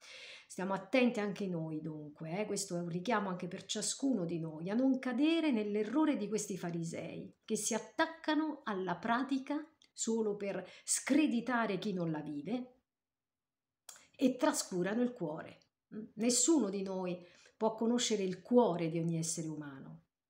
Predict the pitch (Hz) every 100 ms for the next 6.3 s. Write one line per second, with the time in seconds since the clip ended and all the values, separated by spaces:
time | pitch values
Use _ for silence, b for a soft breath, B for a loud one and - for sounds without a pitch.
0 | b b b b b b - 208 190 165
1 | 196 302 233 160 160 - 165 165 151 147
2 | - - 151 165 _ - 208 196 180 175
3 | - _ _ 214 208 190 196 277 330 -
4 | - 185 190 190 175 180 - 185 180 240
5 | - 302 302 - 190 185 180 214 208 190
6 | 175 170